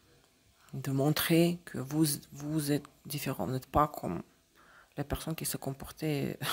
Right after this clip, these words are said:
<laughs> comme le provocateur ici, vous voyez. Ne vous inquiétez pas, on vous, on ne vous, il y aura pas de... On ne va pas ignorer,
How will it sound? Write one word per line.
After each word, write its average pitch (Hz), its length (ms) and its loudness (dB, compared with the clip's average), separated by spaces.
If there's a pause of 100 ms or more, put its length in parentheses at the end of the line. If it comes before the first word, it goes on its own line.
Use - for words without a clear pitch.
(480)
<laughs> - 640 -20
comme 143 220 -4
le 135 120 0
provocateur 147 720 -4
ici, - 240 -4
vous 143 160 -2
voyez. 143 340 4 (3250)
Ne 151 60 -4
vous 156 100 4
inquiétez 170 320 2
pas, 131 300 4
on 147 180 0
vous, 151 520 4
on 147 100 6
ne 160 120 8
vous, 156 540 4
il 135 320 4
y 160 80 10
aura 175 140 10
pas 202 240 10
de... 160 360 8 (1300)
On - 60 8
ne 175 80 12
va 180 120 12
pas 220 400 12
ignorer, 180 720 12